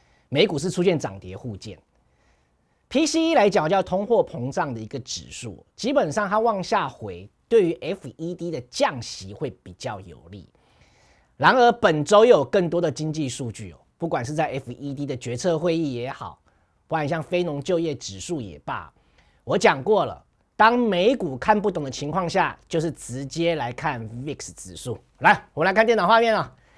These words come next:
今天好厉害哦！有没有发现到今天指数果真再出-，再度出现一个上涨格局？上个礼拜有寒流来，我们是跟投资朋友讲，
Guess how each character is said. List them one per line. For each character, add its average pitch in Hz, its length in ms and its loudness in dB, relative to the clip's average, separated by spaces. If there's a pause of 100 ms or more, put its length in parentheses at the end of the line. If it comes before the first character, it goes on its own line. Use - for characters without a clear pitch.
(360)
今 226 80 4
天 269 80 10
好 214 140 10
厉 247 160 8
害 226 240 10
哦！ 143 100 2
有 151 60 2
没 208 60 2
有 208 40 2
发 247 160 8
现 240 140 4
到 226 120 8
今 220 120 6
天 240 100 4
指 131 220 -8
数 202 160 2
果 135 200 -4
真 175 220 2
再 175 160 4
出-， 175 220 -6
再 180 120 4
度 160 160 0
出 151 160 -4
现 143 140 -4
一 120 60 -6
个 135 100 -8
上 127 260 -2
涨 95 240 -14
格 90 200 -16
局？ - 260 -20 (640)
上 240 320 4
个 175 140 0
礼 107 240 -10
拜 220 140 6
有 104 160 -8
寒 117 420 -10
流 92 280 -10
来， 58 200 -20 (840)
我 - 80 -10
们 139 120 -2
是 185 100 0
跟 185 140 0
投 151 120 -4
资 151 120 -2
朋 165 80 -4
友 131 120 -8
讲， 127 240 -10